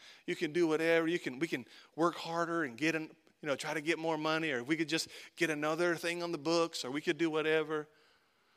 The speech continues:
And we're just, we're so used to trying to figure everything out. And we're running ourselves crazy. And families are falling apart because we're spending all of our time doing stuff that doesn't matter. And God should be number one, and we just,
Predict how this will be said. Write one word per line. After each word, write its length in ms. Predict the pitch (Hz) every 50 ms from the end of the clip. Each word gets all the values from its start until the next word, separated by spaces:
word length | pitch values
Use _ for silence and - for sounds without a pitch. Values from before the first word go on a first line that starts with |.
| _ _ _ _ _ _ _ _ _ _ -
And 100 | - 139
we're 120 | 170 196 180
just, 260 | 190 196 165 - -
we're 100 | 165 170
so 220 | - - 196 190
used 200 | 180 185 185 170
to 80 | - 135
trying 280 | - - 170 175 165
to 60 | 127 117
figure 280 | - - 180 175 165 165
everything 480 | 170 170 165 160 147 - 170 151 139
out. 260 | 139 131 110 101 - - - - - - _ _ _ _ _ _ _ -
And 80 | 139
we're 80 | 139 131
running 320 | 127 139 170 190 190 190
ourselves 420 | 185 170 156 - - 175 165 143 -
crazy. 520 | - - 156 143 131 123 110 107 101 - - - - - -
And 120 | 113 120
families 440 | - - 165 175 185 190 190 180 170
are 80 | 170 156
falling 300 | - - 165 165 160 156
apart 420 | 147 - - 170 160 151 139 131
because 280 | 131 127 - 135 127 127
we're 60 | 131
spending 340 | 123 - - 151 139 127 123
all 220 | 135 147 170 185
of 80 | 190 185
our 80 | 180
time 340 | 170 - 180 170 165 160 156
doing 220 | 143 156 165 160 147
stuff 240 | - 156 147 -
that 140 | - 113 107
doesn't 280 | 120 135 143 156 147 139
matter. 300 | 135 117 104 98 - - - _ _ _ _ _ _ _ _ _ _ _ _ _ _ _ _ _ _ _ _ _ _ _ _ _ _ _ _ _ _ _ _ _ _ _ _ _ _ _ _
And 140 | - 107 101
God 200 | 131 123 123 123
should 140 | - - 120
be 100 | 123 123
number 280 | 120 120 113 113 113 117
one, 240 | 117 113 113 107
and 120 | 104 104 107
we 120 | 110 110
just, 320 | 104 107 104 92 - -